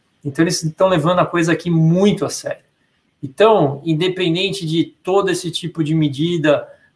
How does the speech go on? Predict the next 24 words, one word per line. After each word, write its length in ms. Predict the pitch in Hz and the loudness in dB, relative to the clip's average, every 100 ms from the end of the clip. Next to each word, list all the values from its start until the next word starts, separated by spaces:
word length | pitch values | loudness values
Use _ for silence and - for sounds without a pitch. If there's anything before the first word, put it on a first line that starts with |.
| _ | _
se 280 | - - - | -16 -14 -12
funcionar 680 | - 185 - 180 160 180 170 | -8 -6 -4 -2 2 2 2
ou 80 | |
não 200 | 165 165 | 0 -4
funcionar, 480 | 160 160 - 160 170 | -6 -8 -8 -6 -4
não 100 | 185 | -4
importa. 560 | 196 - 160 160 139 127 | -8 -6 0 2 2 -6
O 40 | |
que 120 | - | -8
importa 400 | 147 165 165 165 | -8 -2 0 0
é 40 | 165 | -4
um 60 | |
problema 600 | 156 160 139 151 156 160 | -4 -4 0 0 0 -2
e 80 | 160 | -2
a 80 | 165 | -2
gente 240 | 151 143 | -2 -6
precisa 420 | 147 151 - 151 151 | -8 -10 -8 -4 -2
resolvê-lo. 680 | 156 165 147 135 120 107 _ _ _ _ | 0 -2 -2 -2 -4 -8 _ _ _ _
Agora 340 | 123 135 180 190 | -4 0 2 2
essas 300 | 185 160 135 | 0 -4 -6
bolhas 460 | 123 165 214 196 | -2 0 2 0
estão 260 | 185 - 180 | -4 -6 -8
sendo 280 | - 170 170 | -6 -8 -8
criadas, 680 | 165 147 147 147 165 - | -4 -4 -4 -6 -8 -14